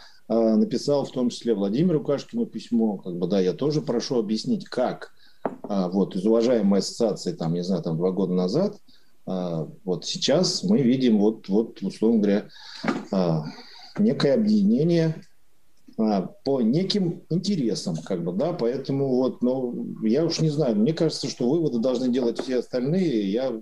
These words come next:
я высказался достаточно, мы, не я, а мы, я всего лишь просто, просто как, как сказать, подписант, то есть я не действую от своего лица, я действую от,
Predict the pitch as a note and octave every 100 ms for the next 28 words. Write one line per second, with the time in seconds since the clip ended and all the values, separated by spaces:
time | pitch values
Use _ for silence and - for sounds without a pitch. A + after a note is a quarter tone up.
0 | - - G2+ C3+ D#3+ G#2+ C#3 - G#2 G#2
1 | - F#2 - A2 G2+ - F#2+ - - -
2 | C3+ F3 E3 - - - B2 C3 E3+ A2
3 | B2 D#3+ A#2+ - - - - - G#2 D#3
4 | F3 - C#3 D3 A2 - B2 - G2 F2
5 | - - A2+ - - - - - - -
6 | - - - F#2+ - - F2 A#2+ - A#2+
7 | - A2 D#2 - - - - E2+ - -
8 | A#2 A#2 A2 G#2+ B2+ A2 G#2+ F#2+ - A2
9 | D3+ E3+ - C3+ A#2 F#2+ G2 A2+ A2 -
10 | G2 F#2